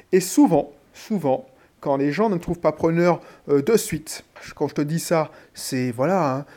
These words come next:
ils peuvent, ils se disent, « Mais ça fait déjà deux semaines, trois semaines. » Alors on trouve le temps long, hein, quand on est à la recherche du locataire, quand on a passé six à huit mois, euh, sur un projet immobilier, on trouve les deux, trois semaines,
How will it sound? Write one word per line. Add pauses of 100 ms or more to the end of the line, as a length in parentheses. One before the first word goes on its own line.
(160)
ils
peuvent, (200)
ils
se
disent, «
Mais
ça
fait
déjà
deux
semaines,
trois
semaines. » (280)
Alors
on
trouve
le
temps
long,
hein, (220)
quand
on
est
à
la
recherche
du
locataire, (240)
quand
on
a (220)
passé
six
à
huit
mois, (300)
euh,
sur
un
projet
immobilier, (180)
on
trouve
les
deux,
trois
semaines,